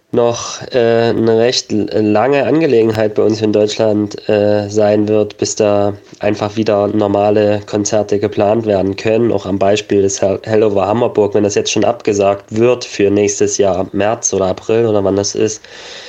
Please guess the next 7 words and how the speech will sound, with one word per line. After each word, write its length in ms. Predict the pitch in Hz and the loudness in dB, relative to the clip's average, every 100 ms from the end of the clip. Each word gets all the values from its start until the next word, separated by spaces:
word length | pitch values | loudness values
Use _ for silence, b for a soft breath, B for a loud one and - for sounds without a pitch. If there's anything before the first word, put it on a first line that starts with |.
| B B - | B B -4
ähm, 400 | 104 101 101 101 | -2 0 -2 -2
zeigt 300 | 110 110 110 | -2 0 0
ja 100 | 107 | -2
schon, 440 | - 104 101 101 - _ _ _ _ _ - - | 0 2 2 0 -6 _ _ _ _ _ -16 -6
dass 220 | 101 - | -6 0
da 180 | 101 98 | 0 0
auch 360 | 95 95 - | 0 -6 -10